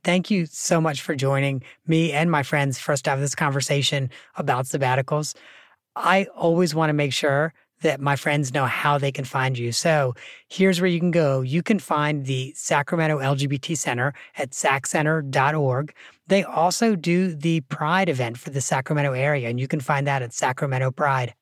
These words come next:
dot org. At those websites, you can find out more about the center. You can get involved if you are in the area. You can get involved with events and advocacy efforts. In fact, the press conference that's about to happen is around advocacy. And you can also get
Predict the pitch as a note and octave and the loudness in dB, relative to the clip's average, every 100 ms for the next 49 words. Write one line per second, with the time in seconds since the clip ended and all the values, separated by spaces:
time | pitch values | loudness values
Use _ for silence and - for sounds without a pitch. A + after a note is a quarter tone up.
0 | - C3+ A#2+ B2 A#2 A#2+ - - - - | -4 -2 -2 -4 -6 -10 -18 -20 -20 -12
1 | - D#3+ - G#3 D3 E3+ F3+ D3+ B2 - | -2 0 2 2 4 2 2 -2 -2 -4
2 | F3 D#3 D#3 D3 D3 C3+ D3 C#3 D3+ C#3+ | -4 -2 -2 0 0 -2 -2 0 0 0
3 | C#3 - - C#3+ A#2+ A2+ - - - F#3+ | -2 -4 -4 -2 -2 -6 -12 -12 -2 0
4 | B3 G3+ F3+ F3 D#3+ F3+ D#3+ C#3 C3 D#3+ | 2 2 2 2 2 4 2 0 -2 0
5 | D#3 D3 C#3+ D3+ D#3+ D3 C3 C#3 C3 B2 | 2 2 0 0 0 2 2 0 0 -2
6 | C#3 D#3+ C#3+ C#3 C3 C3+ B2+ A#2+ - - | -4 0 0 0 0 2 0 -4 -10 -20
7 | _ D#3+ D3 C3+ C3+ D#3 C#3+ - E3 D3 | _ 0 0 0 2 0 -2 -2 0 2
8 | C3 C3+ - - B2+ A2+ B2+ B2+ C3+ C#3 | 2 0 -4 -4 -4 -4 -6 -8 -4 0
9 | C3+ - - - - D#3+ C3+ - D3 C3+ | 0 -4 -20 -20 -2 0 0 -2 -2 0
10 | D#3 C#3+ D3+ - C#3+ D3+ D3+ D#3 D#3 F#3+ | 0 0 -2 -6 -6 0 0 2 0 2
11 | G#3+ C3+ B2 B2 C3+ C3 B2+ C#3+ E3+ D#3 | 0 0 0 -2 -2 0 0 0 -2 -2
12 | A#2+ A#2 - - - F3+ F3 F#3 G#3 F#3 | -6 -12 -16 -20 -2 0 2 2 0 0
13 | D3+ E3 - F#3+ C3+ C3+ | 2 2 2 0 2 -2